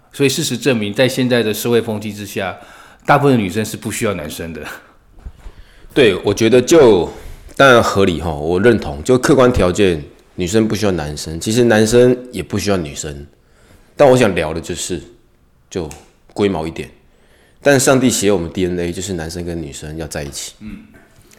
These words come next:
Speaker 2: 我不想去否定这种D N A，或太矫情的说不需要如何的，我觉得还是需要啦。
Speaker 1: 嗯。
Speaker 2: 或者说我们，也许是我用字遣词不当，也许不是需要这个词，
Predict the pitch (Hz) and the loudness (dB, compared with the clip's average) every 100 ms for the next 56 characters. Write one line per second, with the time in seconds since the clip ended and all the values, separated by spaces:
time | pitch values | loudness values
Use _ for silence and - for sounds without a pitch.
0 | _ _ _ 110 135 110 98 107 90 76 | _ _ _ 0 2 0 -2 -2 -2 -2
1 | 92 78 - _ _ _ _ _ 127 87 | -4 -4 -12 _ _ _ _ _ -2 -2
2 | 73 95 82 80 80 107 104 107 - 78 | -4 -8 -8 -8 -4 -4 -2 -2 -2 -6
3 | - 78 80 90 - 92 - 90 76 71 | -8 -12 -8 -8 -8 -12 -8 -8 -8 -12
4 | 65 57 - _ _ _ _ _ _ _ | -16 -20 -20 _ _ _ _ _ _ _
5 | 98 104 92 92 90 95 87 73 71 - | -6 -4 -4 -4 -6 -4 -4 -6 -10 -18
6 | _ - 95 - 135 107 120 104 87 87 | _ -20 -20 -2 0 4 4 4 -2 -12
7 | _ _ _ _ _ 113 123 95 120 92 | _ _ _ _ _ 0 0 0 0 2
8 | 104 104 101 - 76 76 - 90 104 104 | 2 0 -2 -6 -10 -12 -12 -8 -6 -6
9 | - 104 - 107 95 90 78 - - | -6 -4 -2 0 -2 -2 -6 -8 -10